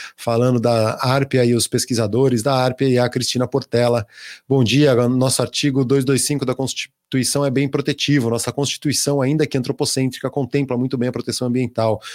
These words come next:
Falta cumprir a lei, a lei, é exatamente isso, né, Portela? Eu comecei falan-, é, falando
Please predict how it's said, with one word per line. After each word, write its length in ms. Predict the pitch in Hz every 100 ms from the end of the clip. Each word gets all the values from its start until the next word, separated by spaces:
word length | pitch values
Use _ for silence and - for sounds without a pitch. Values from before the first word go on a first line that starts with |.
| - - -
Falta 260 | 143 147
cumprir 460 | 147 151 - 160 170
a 80 | 156
lei, 480 | 135 147 127 123 -
a 120 | 135
lei, 280 | 131 139 139
é 40 |
exatamente 600 | 139 151 160 143 147 139
isso, 180 | 135 -
né, 100 | 123
Portela? 300 | 120 117 120
Eu 40 | 117
comecei 320 | 127 - -
falan-, 260 | 143 135 139
é, 300 | 120 113 101 - - - - -
falando 640 | - 147 143 165 127